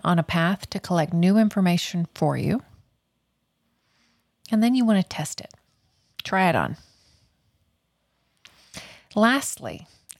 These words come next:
I reminded us that seeing an upside to stress doesn't mean that we get to skip over bad feelings, pain, overwhelm, or other things that cause us stress.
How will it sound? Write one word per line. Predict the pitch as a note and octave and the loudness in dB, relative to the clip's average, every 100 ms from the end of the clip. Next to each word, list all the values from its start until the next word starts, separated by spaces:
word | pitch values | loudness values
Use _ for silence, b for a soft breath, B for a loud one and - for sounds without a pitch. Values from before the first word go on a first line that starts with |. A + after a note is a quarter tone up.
| _ | _
I | F#3 | 0
reminded | F#3+ F#3+ F#3 G#3 A3 | 2 4 2 2 2
us | G3 F#3+ | 2 0
that | - - | -6 -12
seeing | - F3 | -8 -8
an | C#3+ D3 | -6 -4
upside | - - - G#3+ G3 - | -4 -4 -8 -8 -8 -8
to | - A3+ | -6 -6
stress | - D#3+ C#3 C#3+ - - _ _ _ _ | -6 -6 -6 -6 -12 -14 _ _ _ _
doesn't | A#3 A#3 G3+ - | -2 0 -4 -8
mean | C3 - D#3+ - _ | -10 -8 -10 -14 _
that | - E3 | 0 2
we | E3+ | 2
get | D#3 | 0
to | - | -4
skip | E3 - E3+ | -10 -10 -6
over | D#3+ D3+ D3+ | -4 -2 -2
bad | C#3 C#3 | -2 -2
feelings, | - D#3+ D3 C#3 - - | -2 -4 -2 -4 -6 -6
pain, | - D#3 D#3 D#3+ - _ _ _ | -2 -2 0 -4 -6 _ _ _
overwhelm, | D#3 D#3 D3+ D3+ D3+ D#3+ - _ _ _ | 0 0 0 0 0 -2 -8 _ _ _
or | E3+ | 2
other | - D#3+ D#3+ | 2 2 2
things | D3 D3 - | 0 -2 -4
that | - | -10
cause | - D#3 D3+ | -4 -2 -2
us | D3 | -6
stress. | - - - - - | -8 -8 -8 -8 -12